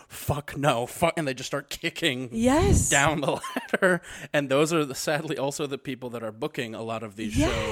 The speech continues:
Speaker 1: shows that, uh, allow you to get up to the next level. So the only way to circumvent that is to either walk through their bullshit and just kinda fight through it, or
Speaker 2: Or
Speaker 1: build
Speaker 2: get
Speaker 1: an
Speaker 2: your own
Speaker 1: audience.
Speaker 2: ladder.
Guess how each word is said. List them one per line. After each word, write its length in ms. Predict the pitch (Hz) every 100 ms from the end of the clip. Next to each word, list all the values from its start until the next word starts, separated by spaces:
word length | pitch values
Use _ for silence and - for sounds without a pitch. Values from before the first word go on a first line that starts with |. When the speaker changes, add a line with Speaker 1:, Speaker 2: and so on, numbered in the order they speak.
| 359 - -
Speaker 1:
shows 80 |
that, 340 | 139 123 117 - 131 -
uh, 100 | 135 127
allow 280 | 127 123 127
you 180 | 120
to 100 | 110
get 220 | 110 127 127
up 240 | 147 -
to 120 | -
the 100 | 120
next 340 | 123 135 139 -
level. 200 | 135 - - -
So 220 | - 135
the 80 | 123
only 200 | 131 135
way 100 | 131
to 100 | 123
circumvent 720 | 120 143 127 123 117 160 - 117
that 340 | 113 127 -
is 160 | 123 -
to 100 | 104
either 300 | 117 113 110
walk 340 | 101 117 -
through 220 | - 139
their 160 | 127 123
bullshit 480 | 117 117 - 139 131
and 140 | 117
just 160 | 120 -
kinda 240 | 131 120
fight 340 | 110 - 120 117
through 300 | - 175 160
it, 140 | 135 - - -
or 280 | 135 139 127
Speaker 2:
Or 200 | 208 202
Speaker 1:
build 160 | 190 -
Speaker 2:
get 80 | -
Speaker 1:
an 60 |
Speaker 2:
your 120 | - -
own 180 | 220
Speaker 1:
audience. 160 | 220 226
Speaker 2:
ladder. 340 | 185 180 170